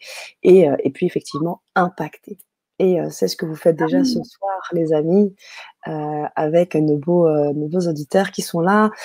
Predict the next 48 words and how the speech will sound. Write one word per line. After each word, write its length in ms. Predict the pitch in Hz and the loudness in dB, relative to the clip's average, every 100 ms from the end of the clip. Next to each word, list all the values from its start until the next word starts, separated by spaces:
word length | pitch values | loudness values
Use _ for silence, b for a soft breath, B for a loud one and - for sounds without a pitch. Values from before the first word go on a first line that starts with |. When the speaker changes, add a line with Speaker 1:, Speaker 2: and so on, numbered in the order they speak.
| B - | B 2
Speaker 1:
Alors, 160 | 160 | 2
j'aimerais 320 | 165 185 214 240 | 6 4 6 4
vous 80 | |
faire 200 | 202 190 - | 0 -2 -4
partager 380 | 180 190 202 311 | -6 -4 -2 0
un 140 | 247 | 0
petit 180 | 220 185 | -2 -8
peu 120 | 226 | -2
aussi, 420 | 208 185 - 277 | -2 -4 -4 -2
euh, 280 | 185 165 165 - B _ | 0 -2 -6 -12 B _
quelques 260 | 185 180 | -2 -2
retours. 540 | 185 170 185 302 330 190 B B B | -2 -4 0 0 0 -6 B B B
Audrey, 440 | 190 185 196 226 | 4 4 6 4
qui 160 | 226 180 | 4 2
répondait 340 | 170 170 208 | 2 2 2
un 100 | 269 | 2
peu 140 | 226 196 | 0 -4
plus 340 | - 190 190 | -2 -4 -4
tôt, « 360 | - 226 220 226 _ _ _ _ _ - | 2 4 4 -2 _ _ _ _ _ -2
Depuis 340 | 185 202 - | 2 2 2
des 220 | 185 202 208 | 4 6 6
années, 220 | 220 247 | 6 4
je 180 | - 180 | 2 -4
parle 300 | 208 202 190 | -2 -2 -2
aux 180 | 170 | -2
oiseaux, 460 | 165 185 180 226 254 | -2 -2 0 0 2
aux 240 | 214 170 | 2 0
animaux, 440 | 190 202 208 214 247 | 0 2 2 4 4
aux 240 | 185 160 | 2 0
arbres, 500 | 214 262 220 175 175 B B B B | -2 -2 -4 -6 -8 B B B B
et 140 | - 185 | 0 2
avant, 240 | 185 226 | 2 0
on 40 | 226 | -2
se 160 | - | 0
moquait 380 | 175 214 233 254 | 4 4 4 2
de 100 | 196 | 2
moi. 280 | 185 185 226 | 0 -2 2
Maintenant, 480 | 208 220 214 196 208 | 2 2 0 -2 0
il 140 | 196 | 0
y 60 | 175 | 0
a 60 | |
des 160 | 160 175 | 0 -2
livres 320 | 180 214 175 | 0 -2 -4
sur 240 | 170 165 - | -8 -12 -10
ça, 160 | - 190 | -10 -10
c'est 140 | - | -12
plutôt 340 | - - 214 | -12 -4 -4
rassurant. » 760 | 185 160 208 - - 165 165 | -4 -8 -6 -6 -6 -8 -10